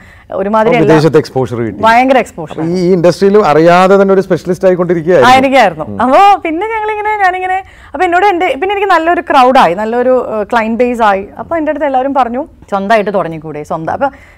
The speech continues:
Speaker 1: സ്വന്തമായിട്ട് തുടങ്ങാന്ന് പറയുമ്പോൾ നമുക്ക് റിസ്ക് എടുക്കാൻ ഒരു പേടിയുണ്ടല്ലോ. കാരണം, ഏഹ്, ഇൻഡസ്ട്രിയിൽ ആ സമയത്ത് അത്യാവശ്യം നല്ല രീതിയിൽ പേ കിട്ടിക്കൊണ്ടിരുന്ന ഒരു വ്യക്തിയാണ് ഞാൻ. അപ്പൊ അത് വിട്ടിട്ട് എങ്ങനെ, ആ, നമ്മള് ഒരു, ആ, കൺസൾട്ടന്റ് ഒക്കെ ആയി തീർന്നു കഴിഞ്ഞാൽ നമ്മളുടെ ഭാവി എന്താ?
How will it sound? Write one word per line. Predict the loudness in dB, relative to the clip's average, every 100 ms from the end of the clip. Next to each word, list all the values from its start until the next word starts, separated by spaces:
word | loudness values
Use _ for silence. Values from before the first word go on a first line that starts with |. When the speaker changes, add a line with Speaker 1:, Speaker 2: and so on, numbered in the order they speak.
| -10
Speaker 1:
സ്വന്തമായിട്ട് | -8 -6 -2 -2 0
തുടങ്ങാന്ന് | 0 0 -2 -2
പറയുമ്പോൾ | -2 0 -2
നമുക്ക് | -4 -4
റിസ്ക് | -6 -6 -6
എടുക്കാൻ | -2 2 2
ഒരു | 0
പേടിയുണ്ടല്ലോ. | 0 0 0 -2 -4 -4
കാരണം, | -4 -4 -4 -8 -20 -16 -6
ഏഹ്, | -4
ഇൻഡസ്ട്രിയിൽ | -4 -2 -4 -4 -2 0
ആ | 2
സമയത്ത് | 0 -2 -2 -4
അത്യാവശ്യം | -4 -6 -4 -4
നല്ല | -2 -2
രീതിയിൽ | -4 -4 -6
പേ | -4 -2 -4 -6 -10
കിട്ടിക്കൊണ്ടിരുന്ന | -8 -6 -6 -6 -6 -4 -6 -6
ഒരു |
വ്യക്തിയാണ് | -8 -8 -6 -6 -8
ഞാൻ. | -14 _ _ _ _ -2
അപ്പൊ | 2
അത് | 2 2
വിട്ടിട്ട് | -2 -2 -6 -2 2
എങ്ങനെ, | 4 4 0 -2 -2 -6 -12 -4
ആ, | 0 4 4 4
നമ്മള് | 2 2 2 2 0
ഒരു, | -4 -4 -6 -14 -14
ആ, | -12 -8 -6
കൺസൾട്ടന്റ് | -4 -6 -6 -4 -2
ഒക്കെ | 2
ആയി | 2 2
തീർന്നു | -2 -2 -4
കഴിഞ്ഞാൽ | -4 -2 -2
നമ്മളുടെ | -2 -4 -2
ഭാവി | 0 0 0
എന്താ? | -2 -6 -8